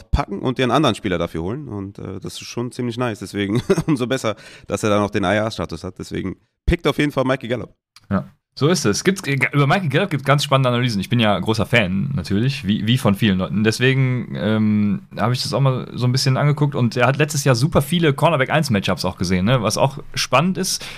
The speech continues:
Speaker 2: selbst mit Amari Cooper hat er das, also wird sich ja wahrscheinlich dieses Jahr nicht ändern, obwohl ich davon ausgehe, dass C D Lamb auch als Wideout viel mehr aufgestellt wird. Deswegen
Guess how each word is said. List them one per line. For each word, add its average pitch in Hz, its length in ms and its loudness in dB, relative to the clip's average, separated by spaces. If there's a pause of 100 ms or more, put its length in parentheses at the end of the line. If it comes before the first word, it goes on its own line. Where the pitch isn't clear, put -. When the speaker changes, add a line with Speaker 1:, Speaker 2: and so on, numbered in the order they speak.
Speaker 2:
selbst 127 260 2
mit 151 200 4
Amari 127 300 2
Cooper 190 440 2
hat 170 80 0
er 175 80 4
das, 175 220 -2
also 107 180 2
wird 123 140 2
sich - 100 -4
ja 107 60 4
wahrscheinlich 117 300 2
dieses 107 200 2
Jahr 104 80 4
nicht 104 180 0
ändern, 120 640 0 (200)
obwohl 110 440 0
ich 123 60 0
davon 110 220 0
ausgehe, 113 260 2
dass 104 140 -2
C 120 100 -2
D 107 60 2
Lamb 110 380 2
auch - 320 0 (480)
als 95 240 0
Wideout 101 340 2
viel - 180 0
mehr 95 180 4
aufgestellt 92 420 -4
wird. 117 260 -2
Deswegen 113 380 0